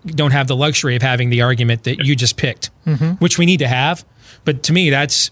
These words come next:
Speaker 1: we're, we're not gonna have the luxury of that argument given the current political. I, I look forward to us being able to have the debate that you just so well articulated there. Good job, Chris. Uh, exit question. A decade from now, here's a truth bomb.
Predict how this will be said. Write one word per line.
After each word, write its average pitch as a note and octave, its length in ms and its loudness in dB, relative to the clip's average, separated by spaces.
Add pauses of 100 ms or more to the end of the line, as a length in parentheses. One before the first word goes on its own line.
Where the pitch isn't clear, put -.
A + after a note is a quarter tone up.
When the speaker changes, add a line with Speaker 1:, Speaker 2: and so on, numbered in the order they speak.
Speaker 1:
we're, D#3 220 -2
we're E3 160 0
not D#3+ 160 0
gonna C#3+ 120 0
have C#3 140 0
the B2+ 80 0
luxury D3 320 0
of A#2+ 60 0
that A#2+ 160 0
argument A#2 500 0 (520)
given C3 460 0
the C3+ 120 -2
current C3+ 300 -2
political. B2 380 -2
I, C#3+ 160 0
I E3 180 0
look F3+ 180 -2
forward F3+ 380 -2
to F#3 120 -6
us E3+ 220 0
being D#3 220 0
able D3 280 0
to C3+ 100 -2
have C#3 300 0
the C#3+ 60 -2
debate C3+ 420 -2
that B2+ 160 -2
you C#3+ 180 0
just B2 420 -2 (420)
so - 220 0
well D3 260 0
articulated A#2+ 680 0
there. G#2 220 0
Good C3+ 180 -2
job, F#2+ 300 -6
Chris. - 260 -8 (440)
Uh, E3 160 2
exit A#3+ 300 0
question. - 380 -2 (360)
A C#3+ 60 -2
decade A#3 440 0
from B3 160 -8
now, A#3 280 -6 (100)
here's F#3+ 160 -2
a C#3 40 -2
truth A#2 220 -2
bomb. D#2+ 180 -16